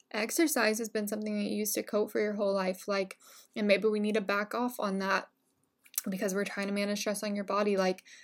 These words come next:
we have to address those things, because if we're taking out something that you usually use to cope, we have to replace it with healthier coping mechanisms and be able to be aware of these things and, like,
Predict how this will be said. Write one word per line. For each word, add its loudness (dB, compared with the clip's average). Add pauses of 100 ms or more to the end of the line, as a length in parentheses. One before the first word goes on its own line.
(240)
we 0
have -2
to -2
address 0
those 2
things, -4
because -4
if -6
we're 0
taking -4
out 0
something -2
that -4
you 0
usually -2
use -2
to -6
cope, 4 (760)
we 0
have 2
to -4
replace 4
it 2
with 2
healthier 0
coping 0
mechanisms -4
and -2
be 0
able -2
to -4
be -2
aware 0
of 0
these -2
things -2
and, -4
like, -6